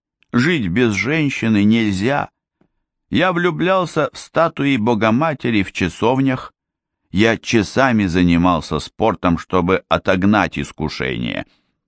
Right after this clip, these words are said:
«Весёлая жизнь получается».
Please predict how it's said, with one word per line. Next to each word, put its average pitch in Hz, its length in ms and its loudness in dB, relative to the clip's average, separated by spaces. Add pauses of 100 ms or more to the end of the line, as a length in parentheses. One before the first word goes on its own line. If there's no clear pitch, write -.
(800)
«Весёлая 101 800 2
жизнь 80 400 0
получается». - 880 -6